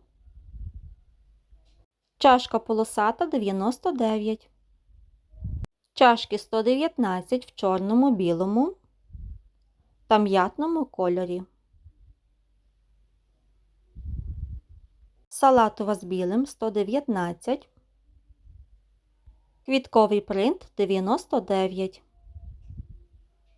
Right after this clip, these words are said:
Тарілка біла з золотом, є ще така чорна з золотом сто шістдесят дев'ять.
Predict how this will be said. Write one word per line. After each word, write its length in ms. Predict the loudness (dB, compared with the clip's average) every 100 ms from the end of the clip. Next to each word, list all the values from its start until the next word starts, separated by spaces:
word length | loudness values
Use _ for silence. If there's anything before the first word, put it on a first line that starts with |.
| _ _ _ _ _ _ _ _ -20 -16 -8 -8 -8 _ _ _
Тарілка 480 | 4 6 6 2 0
біла 360 | 2 2 2 0
з 40 |
золотом, 680 | 0 -2 -2 -4 -2 -2 -2
є 220 | -2 -2 0
ще 180 | -2
така 280 | -4 -4 -4
чорна 500 | -4 -2 -2 -2 -4
з 40 | 0
золотом 460 | 2 2 0 -2
сто 240 | -4 -6 -6
шістдесят 720 | -4 -6 -6 -4 -2 -2 0
дев'ять. 520 | 0 0 -2 -6 -8